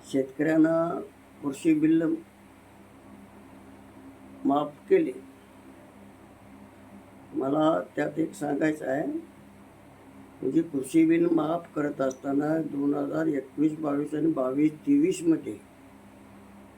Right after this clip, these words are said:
शेतकऱ्याकडून या ठिकाणी सामान्य आणि मध्यमवर्गीय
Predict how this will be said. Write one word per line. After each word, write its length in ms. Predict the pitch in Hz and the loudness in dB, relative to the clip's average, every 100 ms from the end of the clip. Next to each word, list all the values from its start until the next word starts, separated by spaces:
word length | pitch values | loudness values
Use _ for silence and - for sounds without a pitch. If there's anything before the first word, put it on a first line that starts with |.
| - - - - - | -20 -20 -20 -20 -4
शेतकऱ्याकडून 1120 | 143 135 - 165 170 160 151 147 165 185 - | -2 -2 0 2 2 2 0 2 2 2 2
या 180 | 143 147 | 2 0
ठिकाणी 500 | 147 131 139 147 165 | -2 -8 0 2 0
सामान्य 680 | 156 - 123 131 156 170 165 | -2 -6 -6 -2 2 2 2
आणि 200 | 160 160 | 2 2
मध्यमवर्गीय 840 | 147 - - 143 135 107 - | 0 -2 -4 -4 -4 -6 -14